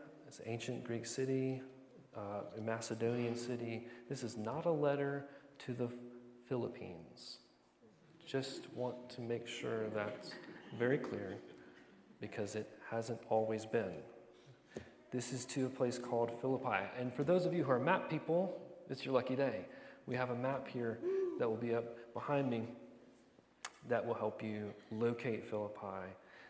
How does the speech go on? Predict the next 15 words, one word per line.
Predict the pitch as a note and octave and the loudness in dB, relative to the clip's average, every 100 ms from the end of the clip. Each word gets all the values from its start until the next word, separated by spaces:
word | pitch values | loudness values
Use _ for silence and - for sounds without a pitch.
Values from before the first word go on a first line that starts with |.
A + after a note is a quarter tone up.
| - - | -20 -8
Um, | G#2 G#2 G2+ F#2+ F#2+ - - _ _ _ _ _ _ - | -4 -2 -4 -6 -12 -20 -20 _ _ _ _ _ _ -12
you | |
see | A#2 - B2 | -6 -2 0
its | A#2 B2 | -2 -2
relationship | A#2+ B2 B2 C3 A#2 - A#2 - | 2 2 2 -4 -4 -4 -6 -8
to | - A#2 G#2 - | -6 -4 -4 -4
Greece | A#2+ C#3+ F3+ - - - - | -2 -2 -4 -6 -10 -12 -14
and | - | -12
to | - A2+ | -10 -6
Athens, | A#2+ A#2+ - A#2+ A2+ A2 - - - - - - - - - - | -4 -4 -6 -6 -6 -10 -16 -20 -20 -20 -20 -20 -20 -20 -20 -12
um, | A2 G#2 G#2 | -8 -6 -4
on | - A#2 | -2 0
the | A2+ | 0
Aegean | G2+ G2+ C#3 C3+ A#2+ | -2 -4 -2 0 0
Sea. | A2+ - B2+ A2 G2+ G#2 D3+ | -2 -2 -2 -2 -2 -4 -6